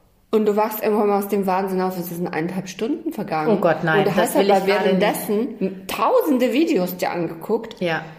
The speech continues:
Speaker 2: nee, das meine ich.
Speaker 1: Es ist wirklich die Hölle. Und danach kann man nicht schlafen und nichts. Also
Speaker 2: Ja.
Speaker 1: sowas nicht.
Speaker 2: Mhm.
Speaker 1: <laughs> Legt sofort los. Also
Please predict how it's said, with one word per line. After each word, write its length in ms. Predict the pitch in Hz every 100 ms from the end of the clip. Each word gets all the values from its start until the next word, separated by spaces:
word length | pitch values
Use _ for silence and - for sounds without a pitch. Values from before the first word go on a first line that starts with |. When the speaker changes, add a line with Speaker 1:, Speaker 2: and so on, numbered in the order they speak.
| - -
Speaker 2:
nee, 160 | 180
das 180 | 175 175
meine 280 | 175 160 156
ich. 160 | 160 - - - -
Speaker 1:
Es 100 | 202
ist 160 | 190 190
wirklich 240 | 208 208 214
die 120 | 208
Hölle. 160 | 208 165
Und 100 | 196
danach 280 | 190 190 196
kann 100 | 202
man 120 | 196
nicht 140 | 185 -
schlafen 380 | 185 196 196
und 100 | 180
nichts. 200 | 180 185 - - - -
Also 220 | 196 190
Speaker 2:
Ja. 60 | 196
Speaker 1:
sowas 380 | 208 240 254
nicht. 300 | 226 254 - - - -
Speaker 2:
Mhm. 640 | 226 196 196 185 170 147
Speaker 1:
<laughs> 20 |
Legt 380 | 214 214 285 -
sofort 340 | 254 254 220 214
los. 360 | 226 233 190
Also 420 | - 185 190 196